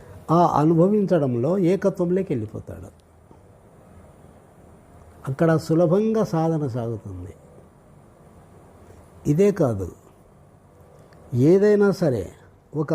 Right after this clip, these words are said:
అందమైనటువంటి ప్రకృతి కావచ్చు, అది జలపాతం కావచ్చు, పుష్పాల వనం కావచ్చు,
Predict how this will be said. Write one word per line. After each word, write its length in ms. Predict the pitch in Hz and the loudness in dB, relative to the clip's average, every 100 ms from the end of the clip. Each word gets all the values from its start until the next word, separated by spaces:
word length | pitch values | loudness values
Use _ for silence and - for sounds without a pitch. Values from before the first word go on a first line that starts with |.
| 127 | -2
అందమైనటువంటి 880 | 143 170 190 196 202 214 196 190 170 | 0 0 2 2 2 2 2 0 0
ప్రకృతి 500 | 151 151 131 156 147 | 0 -4 -2 -4 -4
కావచ్చు, 500 | 147 139 135 113 131 135 151 - - - - _ - - - - - - - - - - - - | -4 -2 -2 -6 -12 -12 -14 -20 -20 -20 -20 _ -20 -20 -20 -20 -20 -20 -20 -20 -20 -20 -20 -2
అది 140 | 135 113 101 | 0 0 2
జలపాతం 540 | 127 147 165 160 160 139 | 2 4 2 0 -2 -2
కావచ్చు, 580 | 139 127 123 - 123 131 131 - _ - - - - - - - - - - - - | -2 -2 -6 -8 -10 -10 -12 -20 _ -20 -20 -20 -20 -20 -20 -20 -20 -20 -20 -20 -4
పుష్పాల 540 | 160 143 - 170 165 156 139 | -2 -2 -2 2 4 4 2
వనం 240 | 127 151 151 | 0 0 -2
కావచ్చు, 560 | 143 131 127 - 127 | 0 -2 -4 -8 -8